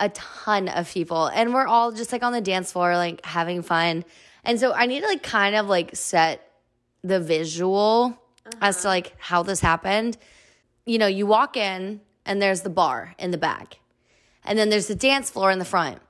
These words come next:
Speaker 1: Then in front of the dance floor, there's a stage. And this is even more confusing. Above the stage, there's another little, like, step up that has a rail around it that's, like,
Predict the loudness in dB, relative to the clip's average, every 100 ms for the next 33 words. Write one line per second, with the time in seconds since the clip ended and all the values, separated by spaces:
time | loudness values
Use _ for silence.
0 | _ 2 2 2 0 2 2 2 2 0
1 | 0 0 0 0 -2 -2 -2 0 2 2
2 | -2 -12 -16 _ _ _ _ -2 -2 -2
3 | -2 0 2 2 0 -4 -4 -4 -2 -6
4 | -10 _ _ _ _ _ 0 2 2 0
5 | -4 2 4 2 -4 -8 -14 _ _ 2
6 | 2 2 0 2 2 2 0 0 0 0
7 | -4 -14 _ -10 -10 -2 -2 2 2 4
8 | 0 0 2 0 2 4 4 4 2 2
9 | 0 -2 -2 0 -2